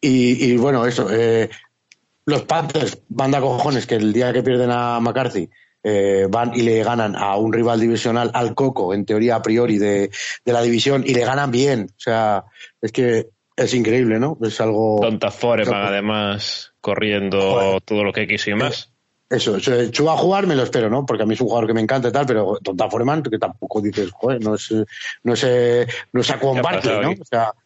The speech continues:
Speaker 1: y,
Speaker 2: Sí.
Speaker 1: y, y les, les hizo cincuenta hijos de madera, no sé, se, se está cayendo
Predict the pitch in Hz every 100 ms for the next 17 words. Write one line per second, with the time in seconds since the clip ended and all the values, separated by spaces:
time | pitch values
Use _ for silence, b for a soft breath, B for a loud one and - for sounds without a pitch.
0 | B - 131 131 131 120 123 113 107 _
1 | _ - 127 120 117 - 123 117 101 127
2 | 135 143 147 135 120 117 - B B -
3 | 127 131 131 131 127 120 113 127 165 92
4 | 113 107 92 92 113 107 117 120 120 B
5 | - 123 120 156 165 165 165 151 147 139